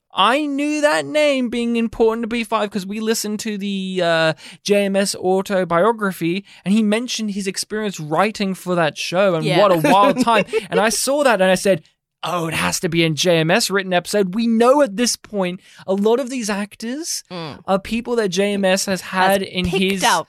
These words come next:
Speaker 2: like, "I like you." <laughs>
Speaker 1: Yeah, and it was.
Speaker 2: Yeah.
Speaker 1: It was a J M S
Speaker 2: <laughs>
Speaker 1: written episode of Jake and the Fat Man. And I'm not saying that's the sole reason for why he was cast here, but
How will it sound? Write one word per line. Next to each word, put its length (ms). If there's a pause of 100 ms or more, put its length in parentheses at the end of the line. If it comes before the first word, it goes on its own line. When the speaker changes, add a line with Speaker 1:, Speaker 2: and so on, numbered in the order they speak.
(120)
Speaker 2:
like, 280
"I 140
like 360
you." 440
<laughs> 140
Speaker 1:
Yeah, 800
and 260 (560)
it 160
was. 520
Speaker 2:
Yeah. 200
Speaker 1:
It 40
was 120
a 60
J 400
M 120
S 280
Speaker 2:
<laughs> 120
Speaker 1:
written 260
episode 400
of 120
Jake 400
and 160
the 80
Fat 400
Man. 400 (180)
And 100
I'm 80
not 200
saying 240
that's 200
the 80
sole 300
reason 380
for 100
why 220
he 120
was 140
cast 520
here, 280
but 320